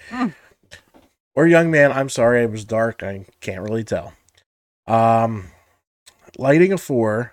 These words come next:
Speaker 2: makeup and costumes a five. Everyone looked really good in there. Originality a five. There's, there's, like, two different kinds of attractions in there, really.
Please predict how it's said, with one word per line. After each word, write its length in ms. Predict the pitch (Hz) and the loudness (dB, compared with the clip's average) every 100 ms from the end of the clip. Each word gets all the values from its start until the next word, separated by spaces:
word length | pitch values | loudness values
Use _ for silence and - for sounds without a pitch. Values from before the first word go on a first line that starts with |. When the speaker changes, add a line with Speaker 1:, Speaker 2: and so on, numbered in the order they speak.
| - | -8
Speaker 2:
makeup 360 | 101 120 143 151 | -6 -4 -4 -4
and 80 | |
costumes 440 | 143 127 123 123 110 | -2 -2 -2 -6 -8
a 40 | |
five. 640 | - 120 110 92 87 87 - - | -4 -2 -2 -4 -12 -18 -20 -14
Everyone 340 | 113 113 110 | -10 -10 -10
looked 160 | 104 98 | -12 -12
really 240 | 104 95 | -12 -12
good 140 | 98 90 | -14 -14
in 100 | 82 | -16
there. 200 | 82 82 - - _ - | -18 -20 -20 -20 _ -6
Originality 760 | 196 254 214 143 165 160 104 87 | -2 -2 0 0 0 0 -2 -4
a 100 | 73 | -10
five. 380 | - 95 92 | -10 -10 -10
There's, 300 | 92 135 123 - - | -8 -8 -8 -12 -10
there's, 180 | 135 135 | -8 -4
like, 180 | 135 - _ | -4 -6 _
two 240 | - 190 196 | -8 -6 -4
different 400 | 185 170 131 - - | -4 -4 -8 -10 -18
kinds 340 | - 147 139 | -10 -8 -6
of 100 | 127 | -8
attractions 560 | 117 - 127 160 98 87 | -10 -10 -10 -10 -12 -14
in 120 | 78 | -16
there, 160 | 78 69 | -18 -16
really. 340 | 80 - | -18 -18